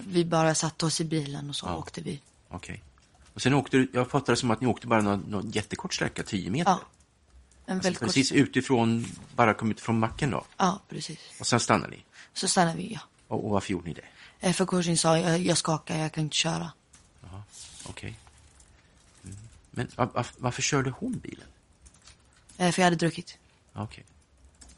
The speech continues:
Speaker 2: Mm. Jag tänkte hon var ju nyss återställd, eller hon var ju sådär.
Speaker 1: Ja, men hon kunde köra bil.
Speaker 2: Hon kunde köra bil i alla fall?
Speaker 1: Hon kunde köra bil.
Speaker 2: Okej, ja. Mm. Mm. Okej. Men är det så att ni, vad händer ef-, efter det här?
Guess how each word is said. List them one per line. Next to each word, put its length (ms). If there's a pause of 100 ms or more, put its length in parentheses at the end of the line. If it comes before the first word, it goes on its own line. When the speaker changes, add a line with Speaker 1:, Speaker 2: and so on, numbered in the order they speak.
(220)
Speaker 2:
Mm. 180
Jag 80
tänkte 220
hon 120
var 80
ju 60
nyss 500
återställd, 640 (120)
eller 320
hon 220
var 80
ju 60
sådär. 380 (260)
Speaker 1:
Ja, 100
men 120
hon 120
kunde 200
köra 200
bil. 100
Speaker 2:
Hon 80
kunde 160
köra 160
bil 140
i 20
alla 120
fall? 120
Speaker 1:
Hon 100
kunde 180
köra 180
bil. 100 (280)
Speaker 2:
Okej, 260 (280)
ja. 160 (1400)
Mm. 180 (880)
Mm. 160 (1300)
Okej. 200 (120)
Men 160
är 180
det 60
så 100
att 80
ni, 120 (140)
vad 300
händer 300
ef-, 280
efter 340
det 80
här? 280